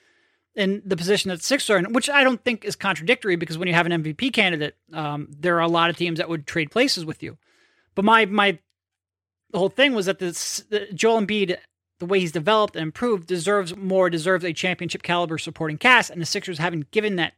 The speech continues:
to him. And I think now they are less flexible to put that supporting cast around him than they ever have been. And I got some pushback on that, in part because of Maxi's development, in part because they don't have the negative contracts of Horford,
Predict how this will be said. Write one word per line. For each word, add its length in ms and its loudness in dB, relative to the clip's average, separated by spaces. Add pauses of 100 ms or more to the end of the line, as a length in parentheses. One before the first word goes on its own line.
(160)
to 160 -6
him. 260 -6 (500)
And 140 2
I 100 8
think 180 0
now 180 6
they 100 6
are 140 4
less 200 4
flexible 500 0
to 100 -12
put 240 -2
that 160 0
supporting 340 -2
cast 340 0
around 400 2
him 360 -4
than 100 -2
they 140 0
ever 220 -4
have 260 0
been. 120 -6
And 80 -6
I 60 -2
got 140 2
some 120 -6
pushback 480 -2
on 140 0
that, 180 0
in 120 -8
part 220 0
because 280 -4
of 220 -12
Maxi's 420 2
development, 500 0
in 80 -8
part 220 -2
because 180 -8
they 80 -4
don't 140 -4
have 120 -4
the 60 -6
negative 280 -4
contracts 480 -4
of 180 -20
Horford, 460 0